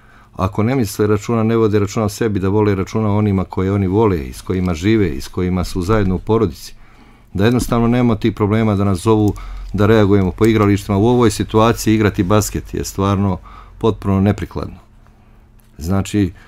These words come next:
e, nema šale s ovim virusom. I na društvenim mrežama nema šale, ovaj virus nije, daj Bože da u Trebnju ne bude ništa. Mi smo sve vrlo odgovorno preduzeli i na vrijeme, od dvadeset šestog februara gradonačelnik je preduzeo mjere. Ali moramo zajednički.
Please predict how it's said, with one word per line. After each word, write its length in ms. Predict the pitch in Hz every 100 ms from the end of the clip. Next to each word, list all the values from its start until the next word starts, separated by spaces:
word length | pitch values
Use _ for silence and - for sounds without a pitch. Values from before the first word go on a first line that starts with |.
| - -
e, 60 | 92
nema 540 | 95 92 107 135 147 117
šale 400 | - 120 113 87
s 120 | -
ovim 160 | 92
virusom. 440 | 82 85 - - 87
I 20 |
na 100 | 104
društvenim 520 | 127 147 - 110 110
mrežama 460 | 113 107 98 78 71
nema 340 | 90 131 147
šale, 440 | 110 - 127 107 85
ovaj 260 | 107 123 104
virus 500 | 95 110 117 98 -
nije, 160 | 101
daj 280 | 87 135 131
Bože 340 | 104 127 107 104
da 180 | 85
u 60 | 87
Trebnju 280 | 104 101 98
ne 100 | 92
bude 160 | 87
ništa. 220 | 85 - 98
Mi 80 |
smo 160 | 104 110
sve 260 | - 143 107
vrlo 240 | 113 110
odgovorno 360 | 98 92 90 87
preduzeli 760 | 104 110 104 90 98 95 92 -
i 100 | 98
na 120 | 92
vrijeme, 400 | 90 104 110 101
od 100 | 92
dvadeset 360 | 98 104 101 95
šestog 400 | 110 - 95 -
februara 400 | 101 92 90 85
gradonačelnik 720 | 87 90 92 92 98 90 90
je 60 |
preduzeo 460 | 87 92 85 80 82
mjere. 300 | 85 82 73 - - - - - -
Ali 320 | 87 87 85 - -
moramo 440 | 98 117 113 107 90
zajednički. 580 | 87 69 - - -